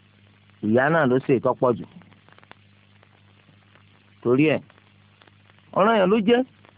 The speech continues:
wípé ká náwó lórí àwọn ẹni tó ṣe pé tá a bá kú,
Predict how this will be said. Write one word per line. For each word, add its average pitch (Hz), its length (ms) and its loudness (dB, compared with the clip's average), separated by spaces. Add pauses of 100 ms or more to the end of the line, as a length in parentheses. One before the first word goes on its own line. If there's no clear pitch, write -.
(1040)
wípé 175 180 0
ká 185 180 2
náwó 180 380 4 (3250)
lórí 208 260 2
àwọn 147 300 4
ẹni 151 160 2
tó 170 100 -2
ṣe 156 160 -4
pé 170 140 -4
tá 156 140 0
a 151 60 0
bá 165 140 2
kú, 160 200 -10